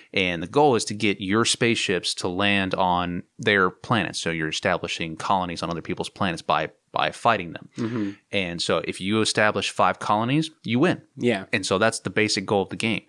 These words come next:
Speaker 1: But the real cool mechanic of the game is everybody at the beginning gets to be a different kind of alien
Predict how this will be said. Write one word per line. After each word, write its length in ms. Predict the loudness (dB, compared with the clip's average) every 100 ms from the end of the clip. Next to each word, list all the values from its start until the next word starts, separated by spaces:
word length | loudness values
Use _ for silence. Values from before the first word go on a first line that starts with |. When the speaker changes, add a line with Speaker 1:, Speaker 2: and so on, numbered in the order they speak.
| -16 -20 -14 -4
Speaker 1:
But 140 | 0
the 80 | 0
real 260 | 4 4 4
cool 480 | 0 -4 0 2
mechanic 500 | 2 0 -2 0 0
of 80 | 0
the 60 | -2
game 360 | -4 -4 -4 -8
is 380 | -4 -2 -2 -6 -12 -20 0
everybody 440 | 2 4 4 2
at 60 | 0
the 60 | -4
beginning 540 | -6 0 2 2 0
gets 400 | 2 2 2 -2 _ _ _ _ _ -20 -20 -10
to 200 | 0 0
be 180 | 2 2
a 220 | 4 2
different 300 | 2 0 -2
kind 260 | -2 -2 -2
of 80 | -2 -2
alien 440 | 0 -2 -6